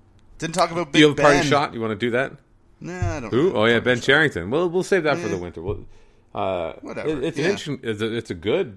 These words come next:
Speaker 2: piece of business. It's interesting at the very least.
Speaker 1: Yeah.
Speaker 2: Again, we don't really know. They've, they, they paid some lip service to what he's gonna be doing, but I'm all for more smart people making good decisions.
Speaker 1: Yeah. Just keep him away from the big free agent signings, and you'll be fine.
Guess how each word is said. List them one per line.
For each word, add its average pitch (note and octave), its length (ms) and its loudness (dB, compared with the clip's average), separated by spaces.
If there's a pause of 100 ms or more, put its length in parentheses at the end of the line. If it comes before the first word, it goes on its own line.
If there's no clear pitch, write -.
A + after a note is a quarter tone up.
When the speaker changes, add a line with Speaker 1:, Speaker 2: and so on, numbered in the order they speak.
(120)
Speaker 2:
piece G2+ 240 -8
of D2 80 -14
business. E2+ 380 -6
It's E2 220 -8
interesting F#2+ 400 -8
at E2+ 60 -10
the E2+ 60 -10
very E2 180 -6
least. D#2+ 280 -10 (200)
Speaker 1:
Yeah. C3 140 -10
Speaker 2:
Again, F#2+ 180 -2
we G#2 80 2
don't A2 160 2
really A2 380 2
know. A2 240 -2
They've, G2+ 240 -2
they, G2+ 140 0
they - 280 -6
paid G2+ 220 -4
some F2+ 120 -10
lip - 160 -12
service F2 240 -10
to E2+ 80 -10
what D#2 140 -8
he's D#2 160 -14
gonna D#2 160 -12
be D2+ 80 -12
doing, E2+ 340 -12
but D#2 220 -10 (880)
I'm A2 160 0
all C3 120 4
for C3 120 -2
more A2+ 200 0
smart A2+ 260 -4
people A#2 260 -2
making G2+ 280 -6
good A2 140 -4
decisions. G#2 680 -6 (180)
Speaker 1:
Yeah. F3 260 -4 (540)
Just - 140 -20
keep E3 140 -14
him E3+ 60 -4
away D#3 240 -2
from C#3+ 200 -10
the B2 60 -8
big C3+ 200 -8
free C3 180 -12
agent C3 240 -10
signings, G#2+ 420 -6
and A2+ 100 -8
you'll A2+ 100 -8
be A2+ 100 -14
fine. C#3 280 -6